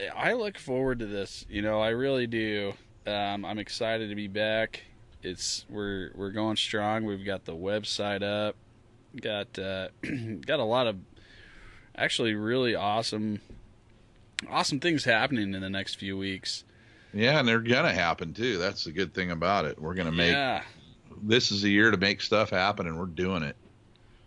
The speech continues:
Speaker 1: For sure. Oh man, yeah. I'm, I'm, I'm really excited about everything that's gonna be happening, and, uh, um, I, I'm, I just guarantee that this thing is gonna grow even bigger than it is,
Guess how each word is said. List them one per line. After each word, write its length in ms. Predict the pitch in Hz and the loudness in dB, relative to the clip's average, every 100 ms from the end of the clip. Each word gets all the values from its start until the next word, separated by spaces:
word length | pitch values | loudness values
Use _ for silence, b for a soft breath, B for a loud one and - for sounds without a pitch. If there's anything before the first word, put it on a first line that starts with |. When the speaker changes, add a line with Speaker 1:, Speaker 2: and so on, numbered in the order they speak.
| - - | -20 -6
Speaker 1:
For 200 | 127 127 | 0 0
sure. 420 | - 80 50 - - - | -2 -10 -14 -18 -20 -8
Oh 400 | 110 117 104 85 | -2 0 0 -2
man, 200 | 76 64 | -6 -12
yeah. 220 | 58 107 98 73 | -6 -4 -4 -4
I'm, 260 | 117 117 - - | -2 -2 -4 -4
I'm, 280 | 123 123 - - | -2 -2 -4 -2
I'm 140 | 143 | 4
really 180 | 156 139 | 6 6
excited 460 | 120 127 123 120 113 | 4 4 6 4 2
about 340 | 110 107 107 - B B B B B - | 4 4 2 -4 B B B B B 2
everything 420 | 110 - 110 107 | 2 2 0 0
that's 160 | 101 | -2
gonna 160 | - 101 | -2 -2
be 100 | 98 | 2
happening, 520 | 101 104 101 98 98 | 2 2 0 -2 -2
and, 260 | 90 87 85 | -4 -6 -6
uh, 280 | 82 80 82 - b b b b b 85 | -6 -6 -8 -12 b b b b b -8
um, 380 | 90 90 90 50 | -6 -4 -8 -4
I, 180 | 104 95 - - - | -4 -6 -12 -14 -6
I'm, 220 | 110 104 - | -4 -4 -4
I 100 | 110 | -4
just 320 | 107 113 - | -2 -2 0
guarantee 580 | 131 123 113 120 110 110 | 4 4 2 0 0 2
that 240 | 104 82 | 0 -4
this 180 | 101 - | -4 -4
thing 140 | 104 101 | -4 -4
is 120 | 98 | -4
gonna 320 | 95 95 92 | -6 -4 -6
grow 520 | 90 98 104 107 107 | -8 -4 0 2 2
even 360 | 92 110 110 107 | 0 -4 -4 -2
bigger 260 | 107 104 104 | -2 -2 -2
than 160 | 101 98 | -2 -4
it 100 | 90 | -4
is, 520 | 87 90 90 87 | -4 -4 -4 -6